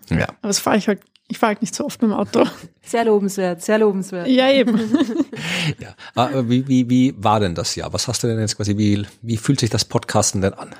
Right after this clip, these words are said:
Speaker 2: Äh, ja, so langsam wachse ich hinein. Also am Anfang war es schon noch ein bisschen, et-, ich, ich glaub, dass das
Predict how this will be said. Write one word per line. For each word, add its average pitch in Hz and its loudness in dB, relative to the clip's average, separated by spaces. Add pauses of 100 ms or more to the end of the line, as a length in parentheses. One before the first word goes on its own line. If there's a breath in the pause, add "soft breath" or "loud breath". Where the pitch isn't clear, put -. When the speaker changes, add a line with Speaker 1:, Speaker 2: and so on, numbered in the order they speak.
(760 loud breath)
Speaker 2:
Äh, 247 0
ja, 220 2
so 262 0
langsam 247 2
wachse - 0
ich 247 -2
hinein. 196 2
Also 202 -2
am 202 -4
Anfang 214 -2
war 220 0
es - -4
schon 214 -2
noch 226 2
ein 226 0
bisschen, 220 -4 (380 loud breath)
et-, - 0
ich, - -4
ich - -10
glaub, 247 0
dass - 0
das - -2